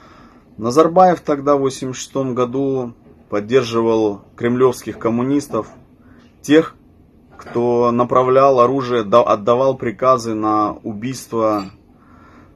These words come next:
казахов в Алмате. Назарбаев в восемьдесят шестом году, а, поддерживал Кремль, и сейчас его поддерживает, поддерживает сегодня Кремль и Путина.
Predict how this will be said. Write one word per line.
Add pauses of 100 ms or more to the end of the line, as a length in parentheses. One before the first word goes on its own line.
(260)
казахов
в
Алмате. (960)
Назарбаев
в
восемьдесят
шестом
году, (480)
а,
поддерживал (240)
Кремль, (920)
и
сейчас
его
поддерживает,
поддерживает
сегодня
Кремль
и
Путина.